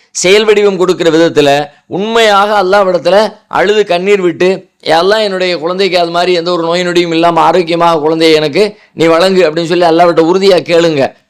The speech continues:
அல்லாஹ் விஷயத்துல நம்பிக்கை இழந்துடவே வேண்டாம், நம்பிக்கை இழந்துடக்கூடாது. இறை மறுப்பாளர்கள் தான் நம்பிக்கை இழப்பாங்க. குர்ஆன் கடுமையா சொல்லுகிறது. எந்த அளவுக்குன்னா, யூசுப் நபி யாக்கூப் அலைஹிஸ்ஸலாத்துடைய வரலாறு நீங்க பாருங்க. யூசுப் அலைஹிஸ்ஸலாம் சின்ன பிள்ளையிலேயே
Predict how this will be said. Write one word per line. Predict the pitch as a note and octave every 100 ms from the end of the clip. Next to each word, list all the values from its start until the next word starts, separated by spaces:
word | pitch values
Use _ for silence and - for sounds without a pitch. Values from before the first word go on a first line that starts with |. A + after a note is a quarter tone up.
| -
அல்லாஹ் | D3+ G3 G3+ F#3
விஷயத்துல | F3 F3 F#3+
நம்பிக்கை | F3 E3 F#3+ F3 F#3+
இழந்துடவே | F3+ F3+ F#3+
வேண்டாம், | F3 C#3 A2 - _ _ _
நம்பிக்கை | B2 E3+ G3+ F#3+
இழந்துடக்கூடாது. | F#3 F#3 E3 E3+ E3 B2+ G2+
இறை | B2+ E3+ E3+
மறுப்பாளர்கள் | D#3+ F#3 E3+ F3+ F3+ E3+ E3
தான் | F3+ G#3+
நம்பிக்கை | G#3 G3 F3
இழப்பாங்க. | F3 E3+ D3+ D3 B2+ C#3+ C#3 - _ _ _ -
குர்ஆன் | F3+ F#3 D3
கடுமையா | D#3 G3+ A3 G3+
சொல்லுகிறது. | F3 E3 D3
எந்த | D3+ F3
அளவுக்குன்னா, | F3 E3 F#3 F3
யூசுப் | G3 G3+ F#3
நபி | F3+ E3+ E3+
யாக்கூப் | E3+ F3+ E3+
அலைஹிஸ்ஸலாத்துடைய | E3 E3+ E3 D#3 D3+ D3+
வரலாறு | D3+ D#3 E3+ D#3+
நீங்க | D3+ C#3
பாருங்க. | C#3+ D3 D3+ F3 - _ _ -
யூசுப் | E3+ F#3 F#3+
அலைஹிஸ்ஸலாம் | F#3 E3+ D#3+ F#3+
சின்ன | F#3+ F3+ F#3+
பிள்ளையிலேயே | F#3+ F#3+ F3+ F3 E3+ F#3